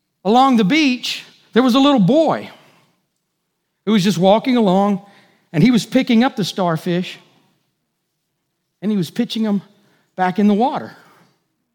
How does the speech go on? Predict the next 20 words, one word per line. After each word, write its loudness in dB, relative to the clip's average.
And 0
as 2
the 4
little 4
boy 2
made 4
his 2
way 2
closer 0
to 0
the 4
man 2
throwing 0
the, 0
the -6
fish -4
back -4
into -2
the -2
water, -2